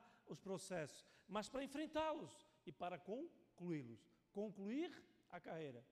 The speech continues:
guardar a fé. Amém? Combater o bom combate. Segundo Timóteo, capítulo dois, versículo quinze, fala o seguinte. Segundo Timóteo, capítulo dois, versículo quinze. Procure apresentar-se a Deus aprovado,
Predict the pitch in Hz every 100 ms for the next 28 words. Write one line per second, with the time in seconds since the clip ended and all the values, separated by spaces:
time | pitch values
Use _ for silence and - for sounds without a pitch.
0 | - _ _ _ 156 151 135 147 139 -
1 | 135 110 _ _ - 123 170 240 330 -
2 | - - 165 156 254 220 180 151 131 120
3 | 101 - - - - - - - 202 262
4 | 220 214 233 220 202 214 202 170 139 202
5 | 185 165 - 190 - 202 190 196 190 -
6 | 170 127 - - _ _ _ _ - 143
7 | 180 208 202 170 185 185 196 - - _
8 | _ 110 127 214 - 175 185 196 165 165
9 | - 165 180 170 226 202 117 107 101 -
10 | _ - - _ - 180 285 311 247 220
11 | 226 - 226 214 - 185 151 196 190 202
12 | 170 147 139 107